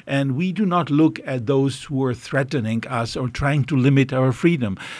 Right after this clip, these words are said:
Uh, th-, this is something that the, the experience of living under communism, uh, and, uh, seeing the new, uh, totalitarian system coming through the European Union, where all the leaders, uh,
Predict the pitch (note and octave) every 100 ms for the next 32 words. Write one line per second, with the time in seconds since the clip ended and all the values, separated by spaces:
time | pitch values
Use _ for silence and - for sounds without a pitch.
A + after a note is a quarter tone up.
0 | - - A#2+ A#2 A2+ A#2 C#3 E3+ - F3
1 | F3 D#3+ F3 D#3+ D3 C#3+ D3+ C3+ C#3+ C3+
2 | D3 D#3 - C4+ B3+ B2+ A#2+ - C3+ B2
3 | - D3+ G3+ F3+ D3 C#3 C#3 C3 C#3 B2+
4 | C3 A#2+ C3 C3+ - - - - - A#2
5 | A#2 A#2 C3 C3+ C3+ - - F#3+ F3+ F3+
6 | C#3+ C#3+ D3+ F#3+ G#3+ G3 G3+ D3 C#3+ C3
7 | B2 D#3 C#3+ - F#3+ G#3 - D3+ C#3 B2
8 | - G3+ - B2+ A2 C#3 C#3+ C3 C3 C3+
9 | A#2+ A#2+ C#3+ D3+ D3 B2+ C#3+ F#3+ C3+ A2
10 | A2 G2 G#2 F2+ - A#2 C#3 C3 G#2+ C3
11 | E3+ A2+ G#2 - A#2